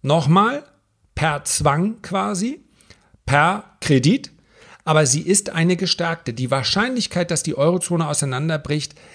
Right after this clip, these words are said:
ist so niedrig wie seit vielen, vielen Jahren nicht mehr. Und wir sehen es auch, dass europäische Indizes in den letzten Tagen und Wochen gegenüber amer-, amerikanischen Indizes teilweise aufgeholt haben.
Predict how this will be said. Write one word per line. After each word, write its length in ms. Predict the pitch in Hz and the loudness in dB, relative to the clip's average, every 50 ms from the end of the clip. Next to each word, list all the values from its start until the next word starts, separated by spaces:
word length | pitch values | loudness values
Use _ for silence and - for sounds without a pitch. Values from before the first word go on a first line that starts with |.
| _ - | _ -2
ist 260 | 196 196 - - - | 0 0 0 0 2
so 220 | 156 151 160 160 151 | 4 4 6 6 6
niedrig 480 | 143 151 190 220 214 - 180 160 - | 4 4 2 2 0 -2 -4 -6 -4
wie 100 | - 156 | -4 -2
seit 240 | 147 160 147 131 107 | 0 0 0 -2 -6
vielen, 340 | - - 175 156 156 165 160 | -6 -2 0 0 2 2 0
vielen 280 | 160 - 143 139 135 135 | -2 -2 -2 -2 -2 -2
Jahren 260 | 123 123 117 120 120 | -4 -4 -6 -6 -8
nicht 300 | 113 110 - _ _ - | -10 -12 -14 _ _ -12
mehr. 200 | 123 - - - _ _ - - - - - - - - _ - - - _ - | -12 -12 -12 -16 _ _ -20 -20 -20 -20 -20 -20 -20 -20 _ -20 -20 -20 _ -2
Und 140 | - 139 123 | 0 0 4
wir 180 | 135 135 127 117 | 4 4 4 6
sehen 280 | 120 170 247 302 285 | 4 4 2 2 0
es 140 | 220 160 - | 0 -2 -2
auch, 160 | 139 135 131 | -2 -4 -4
dass 180 | - 143 127 - | -4 -4 -4 -2
europäische 640 | - 135 135 120 113 113 127 143 185 208 - - 175 | 0 2 2 2 0 0 0 0 0 0 0 -2 -2
Indizes 560 | 156 151 156 170 165 - - 170 165 160 - | -2 -2 -2 -2 -2 -2 0 0 0 0 0
in 80 | 156 | 0
den 100 | 139 131 | 0 0
letzten 420 | 127 127 139 - - - - 208 175 | 0 -2 0 0 0 0 0 0 -2
Tagen 340 | - 139 143 143 156 190 196 | -2 0 0 0 0 0 0
und 200 | 185 160 127 117 | -2 -2 2 2
Wochen 300 | 127 123 - 151 160 143 | 2 2 4 2 0 2
gegenüber 320 | 135 131 135 135 127 120 | 2 0 0 0 0 0
amer-, 220 | 117 117 127 127 - - | 0 0 -2 -6 -2 -2
amerikanischen 680 | 131 127 123 120 117 - 117 120 123 139 143 - 165 160 | 0 2 2 2 0 0 0 0 0 0 0 0 0 0
Indizes 600 | 151 156 160 170 170 - - 185 190 180 - - | 2 2 2 2 2 0 0 0 0 -2 -4 -4
teilweise 680 | - 110 123 123 131 151 160 139 123 131 139 135 175 | -2 0 2 2 2 2 2 0 0 0 2 0 0
aufgeholt 600 | 180 180 190 - - 160 117 104 110 110 107 - 113 | 0 0 -4 0 0 0 0 2 0 -2 -4 -6 -8
haben. 300 | 110 - - 123 127 | -10 -10 -10 -12 -16